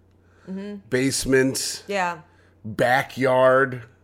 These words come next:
Speaker 2: full
Speaker 1: Whoa,
Speaker 2: on
Speaker 1: yard and backyard, Tim. Wow, your fucking depth of knowledge about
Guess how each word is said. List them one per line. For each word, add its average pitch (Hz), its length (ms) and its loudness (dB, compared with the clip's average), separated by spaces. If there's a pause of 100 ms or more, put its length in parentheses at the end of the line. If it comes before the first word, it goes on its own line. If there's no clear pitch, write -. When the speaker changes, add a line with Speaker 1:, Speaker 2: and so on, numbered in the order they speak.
(680)
Speaker 2:
full - 220 6
Speaker 1:
Whoa, - 320 10
Speaker 2:
on 139 320 2
Speaker 1:
yard 254 480 8
and 226 400 0
backyard, 220 520 4
Tim. 330 360 -2
Wow, 269 380 2
your 262 340 0
fucking 226 440 -4 (320)
depth 247 360 0
of 214 160 -4
knowledge 208 440 2
about 185 380 0